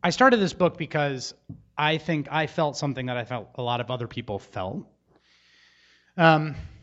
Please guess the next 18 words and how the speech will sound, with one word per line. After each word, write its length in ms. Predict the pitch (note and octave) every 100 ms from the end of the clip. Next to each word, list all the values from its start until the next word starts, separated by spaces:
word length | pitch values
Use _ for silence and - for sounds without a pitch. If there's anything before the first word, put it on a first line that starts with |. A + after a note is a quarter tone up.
| - _ _
which 160 | B3+ C#4+
was 100 | A#3+
just 240 | C#4+ -
the 120 | B3+
experience 580 | A3 - A3 A3+ G#3+ -
of 160 | F3 C3+
this 220 | D3 C#3
last 360 | D#3+ D#3 -
decade 560 | B2+ D#3+ - G#2+ A#2 B2+ _ _ -
as 240 | C#3 A#2+
a 140 | C3+ A#2+ - -
human 260 | E3+ D3
being, 320 | C3 B2+ C3+
as 140 | C3 B2+
a 60 |
citizen, 480 | A#2+ D#3 C3+ - B2+
and 160 | A#2+ A#2
as, 240 | A2+ A2